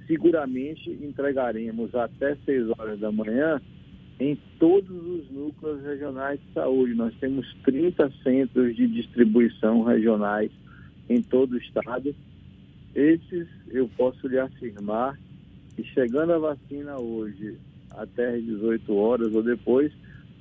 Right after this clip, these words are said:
amanhece o dia já em todos os núcleos regionais. A partir daí,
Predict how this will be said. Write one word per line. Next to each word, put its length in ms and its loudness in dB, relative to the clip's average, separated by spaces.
amanhece 680 0
o 80 -4
dia 420 0
já 420 -2
em 200 -10
todos 460 -4
os 260 -6
núcleos 460 -2
regionais. 560 0
A 160 -2
partir 600 -6
daí, 480 -2